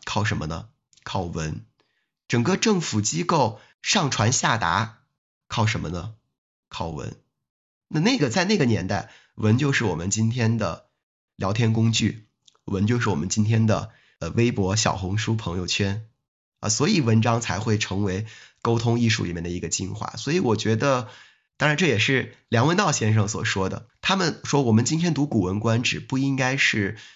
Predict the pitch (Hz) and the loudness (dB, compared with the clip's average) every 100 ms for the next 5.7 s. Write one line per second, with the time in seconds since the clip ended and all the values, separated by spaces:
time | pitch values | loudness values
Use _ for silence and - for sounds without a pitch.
0 | _ _ _ _ _ - 104 113 113 104 | _ _ _ _ _ -2 0 2 2 0
1 | 110 _ - 104 95 123 123 - 110 73 | -4 _ -8 -4 0 0 2 0 0 -2
2 | - 117 117 - 110 _ 113 113 139 131 | -2 -2 -2 -6 -10 _ -4 0 2 0
3 | 110 82 73 - - _ - 120 123 117 | 2 0 -2 -6 -18 _ -4 -2 -2 0
4 | 101 110 143 113 87 101 110 110 110 120 | 0 0 0 -2 -2 -2 2 2 2 0
5 | - - - 180 190 117 - | -2 -2 -2 -2 -2 -4 -6